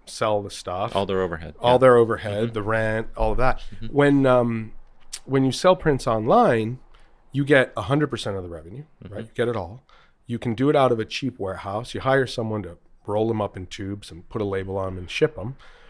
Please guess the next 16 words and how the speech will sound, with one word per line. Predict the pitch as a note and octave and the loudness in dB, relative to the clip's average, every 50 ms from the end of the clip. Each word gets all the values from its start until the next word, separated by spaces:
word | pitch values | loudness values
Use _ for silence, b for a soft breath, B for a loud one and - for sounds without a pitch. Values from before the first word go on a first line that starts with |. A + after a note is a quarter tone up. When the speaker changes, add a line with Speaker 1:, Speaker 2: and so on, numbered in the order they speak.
| b b b | b b b
Speaker 1:
right? | - A#2+ A#2+ B2+ B2+ B2+ - - | -2 0 0 0 0 -2 -4 -2
Uh, | B2+ C3 B2+ - | 0 0 0 -2
so | - - - D3 C#3 | -2 -2 0 2 2
the, | C3+ C3+ B2+ - - _ - _ _ - | 2 0 -2 -6 -10 _ -20 _ _ -2
and, | C3+ D3 D3+ D3+ D3+ - | 0 2 2 0 0 2
and | D#3+ F#3+ A3 A3+ G#3 F3 E3+ E3+ E3 E3 | 4 4 6 6 6 6 4 2 0 0
you're | D3 D3 | -2 -2
paid | C#3 - D#3+ F3 F3 E3 E3 D#3 - | 0 0 0 2 2 2 0 -2 -2
in | - D#3+ E3+ F3+ | 0 2 4 4
advance | F3+ D#3+ C3 A#2 B2 B2 B2 B2 B2 B2 - - - | 2 2 0 0 0 0 0 0 -4 -6 -10 -12 -8
directly | - B2 G#2+ G#2+ A#2+ B2+ C3 - - C3 A#2+ A#2 | -6 -4 -2 0 0 0 0 -2 -4 -4 -4 -2
by | A2+ G#2+ G#2+ G#2 | -2 0 0 0
a | G2+ G2 | 0 -2
credit | - - A#2+ G#2+ F#2+ - - | -4 -4 -4 -4 -4 -6 -12
card. | - E2 D#2+ - - b b b b b b b b b b - | -18 -20 -20 -20 -16 b b b b b b b b b b -10
So, | - - D3 C#3 C3+ C3 B2+ B2+ B2+ | 0 4 4 6 6 6 4 0 -4